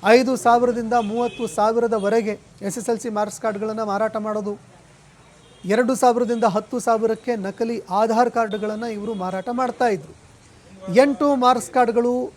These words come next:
ಏಳು ಆಧಾರ್ ಕಾರ್ಡ್ಗಳನ್ನ ಪೊಲೀಸ್ ಅಧಿಕಾರಿಗಳು ವಶಕ್ಕೆ ಪಡ್ಕೊಂಡಿದ್ದಾರೆ. ಹೆಬ್ಬಗೋಡಿ ಪೊಲೀಸ್ ಠಾಣೆಯಲ್ಲಿ ಈ ಸಂಬಂಧ ಪ್ರಕರಣ ದಾಖಲಾಗಿದೆ. ಇನ್ನು ದೃಶ್ಯಾವಳಿಯಲ್ಲಿ ನೋಡ್ತಾ ಇದ್ದೀರಿ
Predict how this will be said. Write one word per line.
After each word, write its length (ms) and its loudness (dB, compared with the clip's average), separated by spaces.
ಏಳು 180 4
ಆಧಾರ್ 400 0
ಕಾರ್ಡ್ಗಳನ್ನ 480 -4
ಪೊಲೀಸ್ 300 -4
ಅಧಿಕಾರಿಗಳು 560 -6
ವಶಕ್ಕೆ 380 -10
ಪಡ್ಕೊಂಡಿದ್ದಾರೆ. 560 -10
ಹೆಬ್ಬಗೋಡಿ 520 4
ಪೊಲೀಸ್ 320 -2
ಠಾಣೆಯಲ್ಲಿ 440 -6
ಈ 40 -8
ಸಂಬಂಧ 340 -6
ಪ್ರಕರಣ 400 -6
ದಾಖಲಾಗಿದೆ. 600 -10
ಇನ್ನು 220 4
ದೃಶ್ಯಾವಳಿಯಲ್ಲಿ 580 4
ನೋಡ್ತಾ 360 2
ಇದ್ದೀರಿ 220 -4